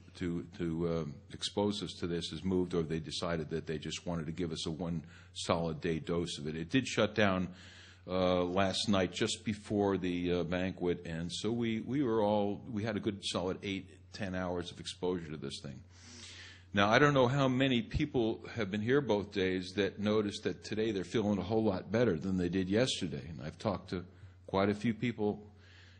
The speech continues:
uh, and asked them whether they feel better and whether they felt anything yesterday. And I've, there's been quite a few people that have said that they're feeling a whole lot better today than yesterday. You're, uh, how many people feel better today than yesterday? Quite a few. Yeah, see?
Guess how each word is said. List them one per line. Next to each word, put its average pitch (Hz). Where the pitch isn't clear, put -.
uh, 90
and 92
asked 117
them 101
whether 92
they 90
feel 98
better 101
and 87
whether 92
they 90
felt 104
anything 92
yesterday. 87
And 85
I've, 76
there's 82
been 87
quite 104
a 101
few 104
people 104
that 78
have 87
said 85
that -
they're 80
feeling 82
a 71
whole 87
lot 87
better 82
today 80
than 80
yesterday. 82
You're, 90
uh, 87
how 127
many 135
people 131
feel 123
better 117
today 107
than 98
yesterday? 98
Quite 101
a -
few. 104
Yeah, 98
see? 113